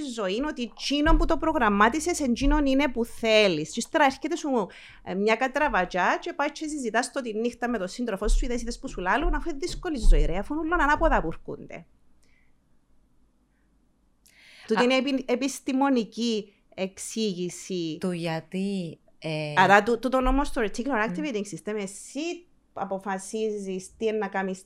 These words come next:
Speaker 1: download. Άρα, γι' αυτό που λέμε με την, α, επανάληψη.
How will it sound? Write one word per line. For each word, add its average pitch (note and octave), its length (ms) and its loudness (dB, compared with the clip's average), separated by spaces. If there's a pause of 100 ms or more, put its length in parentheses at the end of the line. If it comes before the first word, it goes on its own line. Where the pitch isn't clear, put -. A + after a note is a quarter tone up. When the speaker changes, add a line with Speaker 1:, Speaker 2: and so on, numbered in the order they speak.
(100)
Speaker 1:
download. E3+ 920 -2
Άρα, G#3+ 460 2
γι' G#3 80 0
αυτό G3 280 -4 (100)
που C#4+ 60 -4
λέμε A#3 240 0
με G#3+ 180 2
την, G3 360 2
α, F3+ 80 -2 (920)
επανάληψη. G3 1400 6